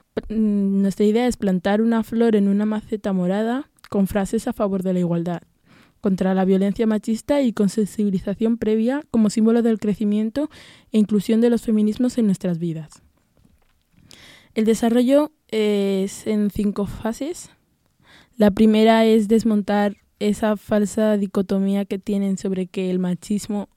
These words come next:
es lo contrario del feminismo. No, el feminismo busca la igualdad, mientras que el machismo toma al hombre como superioridad.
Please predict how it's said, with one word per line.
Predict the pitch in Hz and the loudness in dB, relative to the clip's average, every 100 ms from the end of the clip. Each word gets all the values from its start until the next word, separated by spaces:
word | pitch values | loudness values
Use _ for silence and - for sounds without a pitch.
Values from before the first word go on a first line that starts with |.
| _ _ | _ _
es | 196 - - | -6 -6 -4
lo | 202 | -2
contrario | 196 190 196 196 | -2 -2 0 0
del | 190 | -2
feminismo. | - 185 180 180 185 175 | -4 -4 -2 -4 -4 -6
No, | 180 175 _ _ | -6 -8 _ _
el | 214 | -10
feminismo | 190 214 196 202 220 | -4 -2 0 0 -2
busca | 208 208 - 208 | -2 -4 -2 0
la | |
igualdad, | 190 180 170 170 175 190 - - - - - _ | 0 0 0 -2 -4 -6 -14 -20 -20 -20 -20 _
mientras | - 196 190 | -6 -4 -4
que | - | -2
el | 196 | -2
machismo | 185 180 202 220 | -2 -4 -4 -4
toma | 214 220 214 | -2 -2 0
al | 185 | -2
hombre | 180 190 | -2 -2
como | 190 208 202 | -4 -4 -2
superioridad. | 185 185 185 170 165 165 165 | -4 -6 -4 -4 -6 -8 -12